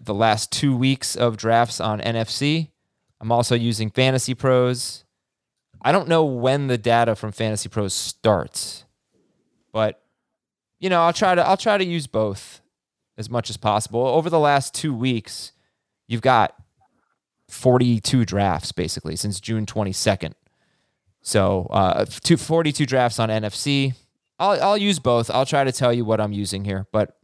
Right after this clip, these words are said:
try to give you some different A D P. I'll tell you what M V S, uh, what his average draft position is on Fantasy Pros.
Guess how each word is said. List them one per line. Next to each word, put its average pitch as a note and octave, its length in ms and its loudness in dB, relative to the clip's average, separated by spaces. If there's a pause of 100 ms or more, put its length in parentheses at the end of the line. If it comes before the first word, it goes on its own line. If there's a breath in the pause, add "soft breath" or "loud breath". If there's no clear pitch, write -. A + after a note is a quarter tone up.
try D3+ 120 0
to D3+ 60 0
give B2+ 120 0
you A#2 40 -2
some A2 160 -2
different G2+ 380 -4 (640)
A A#2 120 4
D G#2+ 120 -2
P. G#2+ 220 -2
I'll A#2 120 0
tell C#3+ 140 -2
you C3+ 80 -2
what B2+ 120 0
M B2+ 140 -2
V A#2+ 160 0
S, - 460 -4 (260)
uh, A2+ 80 -2
what A2+ 140 0
his A#2 120 -2
average A#2 240 2
draft A2+ 200 4
position A2 340 -2
is G#2 100 -2
on F#2+ 120 -4
Fantasy C3 380 0
Pros. G2+ 560 -6